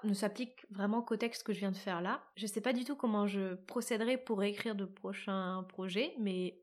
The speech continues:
j'essaierai de suivre ce schéma-là et d'adapter en fonction. C'est vrai que écrire cette nouvelle m'a donné, je l'espère, quelques billes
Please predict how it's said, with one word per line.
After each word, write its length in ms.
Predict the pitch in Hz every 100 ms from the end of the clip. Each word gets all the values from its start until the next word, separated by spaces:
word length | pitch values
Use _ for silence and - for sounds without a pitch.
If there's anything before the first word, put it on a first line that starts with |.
| -
j'essaierai 640 | 196 196 196 208 226 - -
de 160 | 196
suivre 400 | 180 262 247 220
ce 140 | - 208
schéma-là 540 | 214 196 185 208 254
et 100 | 208
d'adapter 380 | 185 190 190 196
en 80 | 190
fonction. 460 | 180 185 - 196 - _
C'est 140 | - 202
vrai 240 | 220 254
que 280 | - 196 180
écrire 300 | 208 202 254
cette 260 | 240 226 220
nouvelle 300 | 214 226 254
m'a 140 | 214
donné, 540 | 190 196 208 233 240 233
je 100 | 196
l'espère, 460 | 185 - 302 320
quelques 280 | - 202 -
billes 420 | 175 226 277 233